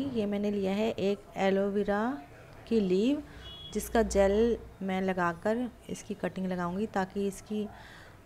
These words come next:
जो भी rooting निकलेगी, जिस तरह से भी ये अंदर develop होगा उसमें fungus ना लगे और ये अच्छे से ग्रो कर जाए, अच्छे से इसकी जड़ें निकल जाएं,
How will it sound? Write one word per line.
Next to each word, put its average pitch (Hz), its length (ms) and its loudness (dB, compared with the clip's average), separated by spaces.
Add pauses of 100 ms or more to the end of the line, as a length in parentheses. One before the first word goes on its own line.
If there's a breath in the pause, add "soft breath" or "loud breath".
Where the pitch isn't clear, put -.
(120)
जो 220 340 8
भी 254 240 6
rooting 233 360 2
निकलेगी, 214 640 2 (280)
जिस 220 240 -2
तरह 226 160 2
से 226 200 0
भी 220 120 0
ये 220 60 6
अंदर 202 340 4
develop 196 480 4
होगा 190 580 2 (240)
उसमें 226 300 -2
fungus 196 460 0
ना 202 100 0
लगे 196 320 0 (540)
और 202 60 0
ये 202 80 2
अच्छे 196 260 -4
से 208 100 -2
ग्रो 185 240 0
कर 185 200 -2
जाए, 208 280 0
अच्छे - 320 -6
से 196 140 -2
इसकी 196 240 -4
जड़ें 180 300 2
निकल 190 320 -2
जाएं, 233 240 -2